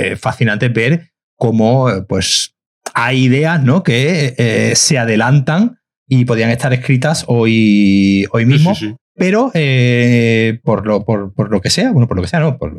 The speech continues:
Speaker 1: él, él lo dijo, eh, él estaba vivo, ¿no? Cuando
Speaker 2: Sí, sí, sí. Cuando la
Speaker 1: cuando,
Speaker 2: primera Matrix
Speaker 1: cuando,
Speaker 2: estaba,
Speaker 1: cuando
Speaker 2: no
Speaker 1: la,
Speaker 2: sé si
Speaker 1: cuando la
Speaker 2: sigue.
Speaker 1: primera Matrix,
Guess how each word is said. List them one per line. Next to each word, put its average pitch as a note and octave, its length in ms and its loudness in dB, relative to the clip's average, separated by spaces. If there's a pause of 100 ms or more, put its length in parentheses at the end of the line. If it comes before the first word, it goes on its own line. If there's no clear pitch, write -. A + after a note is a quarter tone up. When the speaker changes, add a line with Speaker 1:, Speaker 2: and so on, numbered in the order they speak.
Speaker 1:
él, F2 160 -6
él F#2 140 -2
lo G2 80 0
dijo, B2+ 320 -2 (240)
eh, B2 300 0
él A2 400 -2
estaba G2 260 -4
vivo, A#2+ 220 0
¿no? F#3+ 120 2
Cuando G#2 1120 -6
Speaker 2:
Sí, D#3+ 100 -2
sí, D3 140 -4
sí. B2 120 -2
Cuando G#2+ 100 -4
la - 280 -20
Speaker 1:
cuando, A#2+ 180 -4
Speaker 2:
primera A#2+ 240 -2
Matrix C3 240 -4
Speaker 1:
cuando, B2 40 0
Speaker 2:
estaba, A#2 200 -2
Speaker 1:
cuando G#2+ 100 -2
Speaker 2:
no A2 60 -2
Speaker 1:
la, G#2+ 40 -2
Speaker 2:
sé A2 80 0
si - 20 -2
Speaker 1:
cuando A2+ 200 0
la A2 60 0
Speaker 2:
sigue. G#2 100 -2
Speaker 1:
primera A2 340 0
Matrix, D3 540 -2